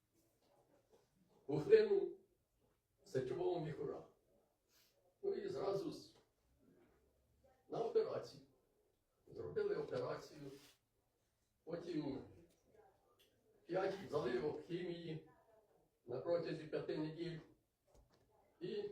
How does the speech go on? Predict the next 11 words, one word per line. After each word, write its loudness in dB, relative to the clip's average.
через -4
три -2
місяці -4
обратно -4
це -8
У -6
З -4
Д. -2
Через -4
три -4
місяці -4